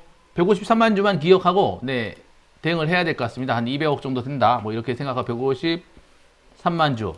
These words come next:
네, 어, 지금 공모가 만 사천 원에, 어, 이백 프로로 가 있죠. 오늘부터 브이아이가 없어졌어요. 십팔 일부터 없어져가지고 첫 상장 종목이죠. 브이아이 없어진 이유. 과연 어떻게 움직일지는,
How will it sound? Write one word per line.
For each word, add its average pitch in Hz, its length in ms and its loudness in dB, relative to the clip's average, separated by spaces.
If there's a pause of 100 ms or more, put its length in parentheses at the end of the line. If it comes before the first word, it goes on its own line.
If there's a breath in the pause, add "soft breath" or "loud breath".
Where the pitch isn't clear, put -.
네, 107 180 -4
어, 113 160 -6
지금 190 520 4
공모가 180 380 0
만 165 160 2
사천 190 260 0
원에, 160 360 0 (480 soft breath)
어, 151 400 0
이백 190 180 4
프로로 170 240 2
가 139 120 6
있죠. 147 220 0
오늘부터 208 680 4
브이아이가 196 420 6
없어졌어요. 165 420 2
십팔 208 260 2
일부터 180 180 2
없어져가지고 151 440 0
첫 - 340 -4 (220)
상장 202 320 0
종목이죠. 156 440 0
브이아이 139 280 2
없어진 135 420 -2
이유. 139 360 -2
과연 143 220 2
어떻게 165 380 2
움직일지는, 151 680 0